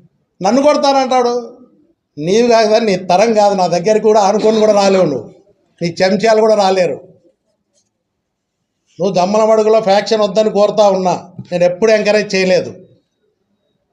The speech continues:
నువ్వు చెప్తే నువ్వేమన్నా భయపడి నువ్వు అడ్డంగా నరుకుతానంటేనో, నీకు కానీ నీ చెంచాగాళ్ళకు భయపడి ఇంట్లో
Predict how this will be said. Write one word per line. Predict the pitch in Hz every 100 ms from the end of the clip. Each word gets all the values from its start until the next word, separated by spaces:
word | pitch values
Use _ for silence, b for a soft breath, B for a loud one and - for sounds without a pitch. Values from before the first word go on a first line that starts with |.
| _ _ 170
నువ్వు | 180 180
చెప్తే | 202 202 233
నువ్వేమన్నా | 226 214 220 208
భయపడి | 202 208 220 220
నువ్వు | 208
అడ్డంగా | 196 214 214 196
నరుకుతానంటేనో, | 190 208 220 214 214 214 214 214 214 B _ - 151
నీకు | 208 190
కానీ | 214 214 220 214
నీ | 196
చెంచాగాళ్ళకు | 196 190 214 214 214 202
భయపడి | 202 202 214
ఇంట్లో | 196 214